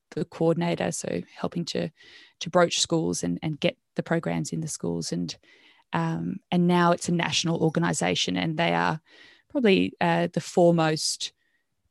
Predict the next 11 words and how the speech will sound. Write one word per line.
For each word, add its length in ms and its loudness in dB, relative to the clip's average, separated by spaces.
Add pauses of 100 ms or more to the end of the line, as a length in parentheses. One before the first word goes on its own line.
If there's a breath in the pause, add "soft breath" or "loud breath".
uh, 140 -8 (640)
for-purpose 1120 2
organisation 800 0
working 400 2
in 440 -2
the 120 -6
space 400 -2
of 240 -8
youth 300 -4
mental 300 -4
health 460 -6